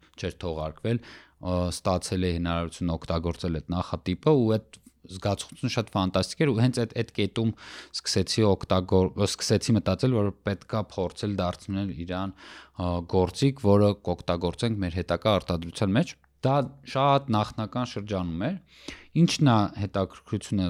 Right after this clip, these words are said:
որպես ստեղծագործող, մենք երբ որ ստուդիայում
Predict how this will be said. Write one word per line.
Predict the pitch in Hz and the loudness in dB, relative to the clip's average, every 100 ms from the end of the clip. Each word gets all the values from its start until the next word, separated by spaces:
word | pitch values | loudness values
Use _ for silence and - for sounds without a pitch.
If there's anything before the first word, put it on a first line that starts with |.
| 82 | -2
որպես | 92 87 104 | -8 -6 -8
ստեղծագործող, | - 95 - 95 90 98 - 147 160 156 - - - - _ 226 185 104 | -6 -8 -4 -4 -2 -2 0 2 4 2 -6 -20 -20 -20 _ -16 -10 -2
մենք | 101 95 90 | 0 0 -4
երբ | 90 | -8
որ | - | -8
ստուդիայում | - 98 95 95 | -8 -6 -2 -2